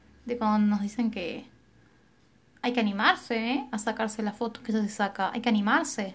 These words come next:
a hacer lo que ella hace, hay que animarse a ponerse esa ropa, y me lo dicen a mí, porque soy gorda y soy modelo y me expongo en las redes sociales, lo cual es cierto.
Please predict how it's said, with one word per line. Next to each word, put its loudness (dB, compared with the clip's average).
a -6
hacer -4
lo -2
que -4
ella 2
hace, -6
hay 0
que 4
animarse 4
a -4
ponerse 0
esa 0
ropa, 0
y -2
me 0
lo -6
dicen -2
a -6
mí, 4
porque -8
soy -6
gorda 2
y -8
soy -8
modelo -2
y 0
me 2
expongo 0
en 2
las -2
redes -4
sociales, -4
lo -4
cual 0
es -6
cierto. -6